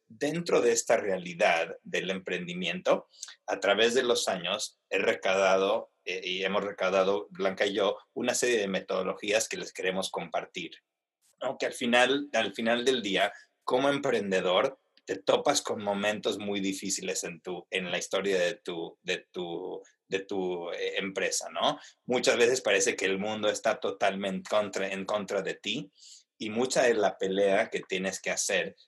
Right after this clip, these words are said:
es convencer al mundo de que la idea que tienes es posible, ¿no? Y todos tenemos que aguantar el, el ridículo, básicamente,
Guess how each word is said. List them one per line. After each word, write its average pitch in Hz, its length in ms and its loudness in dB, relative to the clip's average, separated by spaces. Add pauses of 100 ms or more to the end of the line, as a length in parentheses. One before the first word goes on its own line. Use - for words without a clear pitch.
(140)
es 95 160 -2
convencer 95 640 0
al 110 140 4
mundo 95 440 0
de 92 200 -2
que 85 140 -4
la 85 120 0
idea 92 260 2
que - 120 -4
tienes 90 480 -4
es 87 140 -4
posible, 78 600 -10 (320)
¿no? 120 240 -2 (220)
Y - 140 -14
todos 120 280 4
tenemos 113 240 2
que - 100 0
aguantar 92 600 6
el, 92 360 -2
el 90 200 -2
ridículo, 104 800 0
básicamente, 90 880 -2